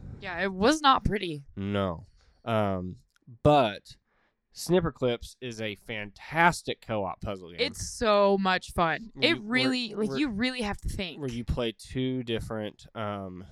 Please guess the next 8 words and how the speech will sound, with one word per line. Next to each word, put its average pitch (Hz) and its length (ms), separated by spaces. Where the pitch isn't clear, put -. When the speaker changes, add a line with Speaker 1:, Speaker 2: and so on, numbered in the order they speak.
Speaker 2:
pieces 123 200
of 110 140
paper, 104 360
and 104 160
you 104 80
can 98 200
cut 123 340
different, 113 520